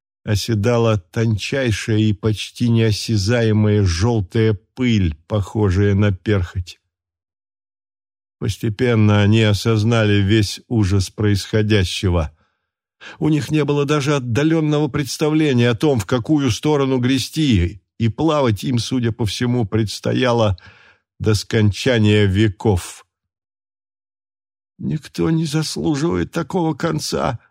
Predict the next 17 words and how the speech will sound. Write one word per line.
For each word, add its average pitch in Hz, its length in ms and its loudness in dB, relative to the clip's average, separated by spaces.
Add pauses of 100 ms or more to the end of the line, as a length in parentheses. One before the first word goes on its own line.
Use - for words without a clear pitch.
(420)
жалобно 107 580 2
проговорил 107 580 2
парень 107 540 0
из 104 220 0
Риохи, 107 560 2 (320)
сидевший 110 600 0
рядом 107 300 2
с 98 80 0
сержантом 107 640 2
Малиной. 107 580 4 (220)
Их 101 180 -2
скамья 107 420 2
была 104 240 2
ближайшей 101 680 0
к - 60 -14
корме. 101 440 0
«Никто!» 87 720 -2